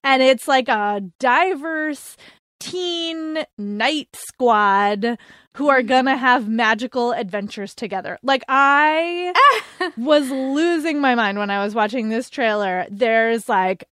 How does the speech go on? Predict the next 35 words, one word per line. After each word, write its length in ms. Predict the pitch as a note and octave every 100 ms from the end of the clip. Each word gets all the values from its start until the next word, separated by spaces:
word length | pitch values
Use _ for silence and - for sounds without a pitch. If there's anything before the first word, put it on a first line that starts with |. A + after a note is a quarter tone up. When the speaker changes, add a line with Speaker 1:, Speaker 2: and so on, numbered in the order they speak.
| E3
Speaker 1:
so 340 | F#3+ - C#4+ E4
much 220 | G4 -
representation 800 | D#4 D4 C#4 C#4 B3+ G#3+ - G#3
on 160 | F#3
the 120 | F#3 F#3+
screen 600 | - G3+ F#3 F3+ F3+ F3+
already, 480 | A3 A#3+ B3+ A#3 G3
just 260 | F#3 A#3+ -
in 120 | B3
this, 200 | A#3 -
you 100 | A#3
know, 140 | G#3
two-minute 640 | F#3+ - C#4+ C#4 A#3+ G#3+ -
trailer. 600 | - F#3+ F3+ C#3+ C#3+ G3+ - - _ _
And 760 | D4 B3+ B3 A#3 A#3 A3+ A3+ A#3 A3+
there's 380 | G#3+ G3 G3
girls 400 | F#3+ F#4+ F#4 E4+
with 180 | D4+ E4
swords, 640 | - E4+ D#4 D4 C#4+ C4 A#3+ -
and 640 | G#3 G3+ G3 G3 G#3 A3
there's 320 | G#3 G3 F#3+ -
people 280 | G3+ -
of 120 | E3+ -
color, 440 | G#4+ G4+ G4 F4 -
and 320 | B3 A3 G#3
there's, 340 | G3 F#3+ G3
like, 240 | G3+ F#3+ - - -
funny 340 | _ B3+ A3 G#3+
jokes 400 | G#3+ A4 D4+ -
and, 340 | C#4 A#3+ A#3
you 80 | A#3+
know, 220 | A3+ G#3
very, 400 | G3+ A3+ G#3+ A3+
like, 200 | A3 G#3
grim 440 | F3 G#3+ A3 G#3